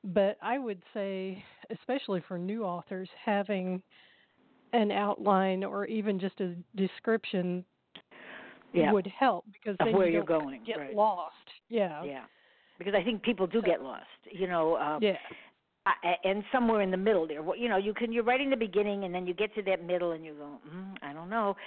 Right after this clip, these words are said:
Speaker 2: And once you can figure that middle out, then you can go to your end, you know, and go,
Speaker 1: Right.
Speaker 2: "This works," you know. But if you can't figure out where you're going, it's really difficult, you know. Uh,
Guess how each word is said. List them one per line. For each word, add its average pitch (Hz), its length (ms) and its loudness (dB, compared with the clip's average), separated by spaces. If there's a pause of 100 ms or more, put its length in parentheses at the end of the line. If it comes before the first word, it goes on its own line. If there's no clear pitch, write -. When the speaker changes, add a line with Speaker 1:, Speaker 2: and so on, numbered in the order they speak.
(120)
Speaker 2:
And 185 180 0
once 311 200 4 (100)
you 294 80 -4
can 190 180 -4 (120)
figure 202 320 2
that 160 260 0
middle 180 280 2
out, 247 280 4 (360)
then 254 280 4
you 240 80 0
can 202 180 -2
go 175 160 6
to 160 80 -4
your 151 200 -2
end, - 420 -10 (100)
you 180 140 -6
know, 156 320 2
and 156 260 -10
go, 151 140 0
Speaker 1:
Right. 160 200 4
Speaker 2:
"This 170 140 -2 (100)
works," 165 440 0 (240)
you 175 180 -4
know. 156 160 -2 (320)
But 185 180 4 (200)
if 190 180 -2
you 285 140 -2
can't 254 340 -2 (340)
figure 202 320 0
out 180 360 4
where 185 180 2
you're 180 180 0
going, 165 600 2 (140)
it's 170 180 -10
really 226 240 0
difficult, 170 600 -4 (180)
you 185 160 -2
know. 160 240 2 (460)
Uh, 165 220 2